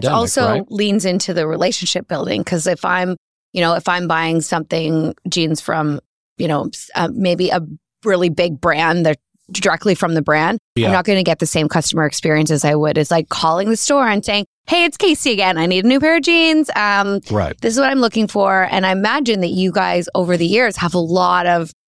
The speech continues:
Speaker 2: you know, re-, repeat customers that you've built relationships with, 'cause that would be their
Speaker 1: Yeah.
Speaker 2: go-to shop.
Speaker 1: We, we call it multi-generational, but it,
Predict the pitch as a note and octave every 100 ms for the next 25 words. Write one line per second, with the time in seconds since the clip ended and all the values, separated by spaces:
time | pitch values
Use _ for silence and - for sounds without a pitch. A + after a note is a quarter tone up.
0 | _ - G3 E3+ F3+ F3 G3 F#3 G3+ -
1 | C#4 - F#3 D#3+ F3 D#3+ - - E3 D3
2 | - F3 C4+ C4 F#3+ - F3 F3+ F#3 G#3
3 | G3+ A3 F#3+ G3+ F#3+ C3 D#3+ - E3 C#4+
4 | - - _ B2 B2 A#2+ C3 B2 D#3 D#3
5 | A#2 A#2 A2 - G#2+ G#2 G2+ F#2+ G2 -
6 | G2 F#2 - F#2+ A2+